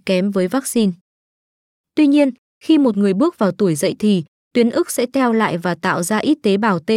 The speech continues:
hơn cho cơ thể. Nó có thể được lấy ra mà không gây tổn hại ngay lập tức, và vì nó nằm ở phía trước tim nên nó thường được lấy ra trong quá trình phẫu thuật tim, lồng ngực. Tuy vậy, khi bệnh nhân bị ung thư tuyến ức hoặc các bệnh tự miễn mãn tính,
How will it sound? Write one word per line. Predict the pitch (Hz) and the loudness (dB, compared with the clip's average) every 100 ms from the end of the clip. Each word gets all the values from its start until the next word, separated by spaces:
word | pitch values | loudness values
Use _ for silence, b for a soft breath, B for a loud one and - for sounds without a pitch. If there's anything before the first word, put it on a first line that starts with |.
| 208 | 0
hơn | 240 220 | 0 0
cho | 208 | -2
cơ | - 190 | -4 -2
thể. | 196 170 143 _ _ _ _ - | 0 -2 -4 _ _ _ _ -2
Nó | 247 | 0
có | 254 262 | 0 0
thể | 285 185 | 0 0
được | 190 | 0
lấy | 185 185 | 0 0
ra | 196 240 | 0 -2
mà | 208 180 | -2 -2
không | - 226 | -2 -2
gây | 233 226 | 0 0
tổn | 202 165 | 0 -2
hại | 196 202 | -2 -2
ngay | 247 233 | 0 0
lập | 196 - | 0 -2
tức, | 349 _ _ - | -4 _ _ -4
và | 233 220 | 0 2
vì | 226 | 0
nó | 208 208 | 2 0
nằm | 247 247 185 | 0 0 0
ở | 180 | -4
phía | - 180 | -4 -4
trước | 190 320 | -2 -4
tim | - 233 220 | 0 0 2
nên | 214 | 2
nó | 196 185 | 0 -2
thường | - 214 175 | 0 0 0
được | 180 | 0
lấy | 185 185 | 0 0
ra | 196 233 | 0 -2
trong | 220 208 | -2 -2
quá | 180 | -4
trình | 185 208 170 | -2 -2 -2
phẫu | 202 | -4
thuật | 240 240 - | -2 -4 0
tim, | 247 233 - _ - | 0 0 -4 _ -2
lồng | 202 175 | 0 2
ngực. | 180 151 _ _ _ _ _ _ _ _ _ - | 0 -4 _ _ _ _ _ _ _ _ _ 0
Tuy | 285 | 0
vậy, | 240 233 - _ _ | 2 -2 -2 _ _
khi | - 302 | 2 2
bệnh | 247 214 | 4 2
nhân | 247 226 | 0 0
bị | 214 | -2
ung | - 220 | 0 -2
thư | 233 214 - | 0 -2 0
tuyến | 190 | -2
ức | 240 339 | 0 -2
hoặc | 240 - | -4 -4
các | 311 | -2
bệnh | 277 185 | -2 -2
tự | - 202 | -2 0
miễn | 190 214 | 0 0
mãn | 247 220 254 | 0 -2 0
tính, | 214 | 0